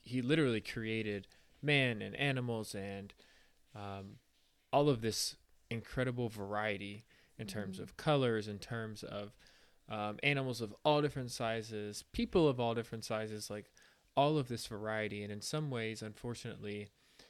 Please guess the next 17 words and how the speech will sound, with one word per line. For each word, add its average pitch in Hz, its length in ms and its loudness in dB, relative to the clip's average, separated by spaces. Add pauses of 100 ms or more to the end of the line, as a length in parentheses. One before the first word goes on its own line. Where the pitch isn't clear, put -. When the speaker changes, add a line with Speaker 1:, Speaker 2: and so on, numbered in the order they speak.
(160)
Speaker 1:
it 117 140 -6
can 113 140 -6
feel 127 300 0
like 113 240 0
the 107 80 -4
church - 400 0
somewhat 117 460 2 (1800)
promotes 123 880 4 (400)
conformity. 131 640 2 (760)
Speaker 2:
Mm-hmm. 202 360 -6 (420)
Speaker 1:
Like, 113 240 -6
your 113 140 2
life 117 200 4
should 113 240 -2
look 101 180 -6
this 151 220 0
way. 143 340 0